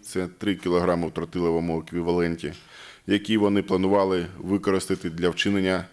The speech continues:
наступного теракту. Українські правоохоронці виявляють приховане озброєння і боєприпаси. Так, в Артемівську при огляді порожнього приватного будинку місцева міліція спільно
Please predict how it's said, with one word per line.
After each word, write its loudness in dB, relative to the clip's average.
наступного -4
теракту. -2
Українські 0
правоохоронці 2
виявляють 2
приховане 0
озброєння 0
і -8
боєприпаси. 0
Так, 0
в 2
Артемівську 0
при 0
огляді 0
порожнього 2
приватного 2
будинку 0
місцева -2
міліція -2
спільно -4